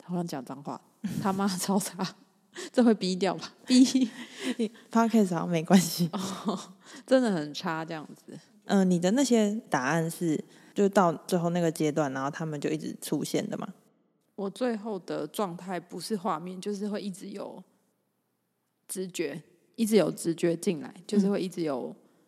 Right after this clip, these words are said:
Speaker 1: 讲声音吗？
Speaker 2: 嗯。
Speaker 1: 现在可以理解为什么有些人说，哦，那个什么空气，什么大天使告诉我，或者是什么告诉我，或者是他们告诉我，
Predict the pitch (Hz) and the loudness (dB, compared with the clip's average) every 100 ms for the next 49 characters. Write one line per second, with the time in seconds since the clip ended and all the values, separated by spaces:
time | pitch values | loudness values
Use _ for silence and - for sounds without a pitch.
0 | _ _ _ _ _ _ _ _ - 170 | _ _ _ _ _ _ _ _ -8 -6
1 | - 208 208 202 214 302 247 196 170 180 | 0 0 2 0 0 -2 0 -2 -2 -2
2 | 190 170 220 214 165 160 202 196 214 254 | 2 2 4 2 2 4 2 4 4 6
3 | 214 262 226 190 165 170 - _ - 170 | 6 4 6 4 2 -2 -10 _ -8 -6
4 | 160 160 233 214 - 208 - 156 202 185 | -6 -4 -2 -2 -2 -4 -6 -8 -6 -4
5 | 190 180 - 156 180 165 190 - - 190 | -2 -4 -4 -4 -4 -4 -4 -4 -2 -2
6 | 190 190 156 - 175 170 170 156 165 190 | -2 -6 -8 -6 -6 -4 -4 -4 -4 -4
7 | 196 190 202 196 170 170 160 180 147 | -4 -2 -2 -2 -2 -2 -2 -2 -4